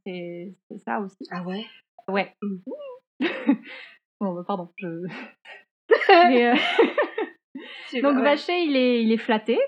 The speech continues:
Speaker 1: et donc il se met à parler un peu sans limite. Il montre sur la carte que lui présente le juge tous les endroits où il a fait escale, sauf tous les endroits où des crimes ont été perpétrés.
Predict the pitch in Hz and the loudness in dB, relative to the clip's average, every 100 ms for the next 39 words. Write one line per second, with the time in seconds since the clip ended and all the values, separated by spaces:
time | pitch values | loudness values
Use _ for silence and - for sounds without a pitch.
0 | - - - 233 240 370 320 - 277 277 | -4 -20 -4 -2 -2 -2 -4 -2 -2 0
1 | 254 220 226 285 226 254 247 240 202 185 | -2 -2 0 0 -2 -4 -4 -2 -2 -4
2 | 277 - - - - _ 262 277 330 - | -8 -10 -18 -16 -16 _ 0 2 0 -2
3 | 277 254 254 277 - - 226 220 226 226 | 0 0 0 -2 -4 -4 -2 0 -2 -2
4 | 233 226 233 226 214 196 220 208 277 - | -4 -4 -4 -4 -6 -2 -2 -2 -4 -6
5 | 311 311 269 247 262 240 214 220 208 - | -4 -2 0 2 2 2 0 0 -4 -2
6 | 269 339 349 _ _ - 320 - - _ | -2 -2 -6 _ _ 0 0 -2 -20 _
7 | _ _ _ _ _ - 311 294 254 233 | _ _ _ _ _ -8 -2 0 2 2
8 | 262 269 208 - 269 269 208 220 214 220 | 2 0 -2 -4 -2 0 -2 -4 -6 -6
9 | 208 - 180 | -8 -10 -16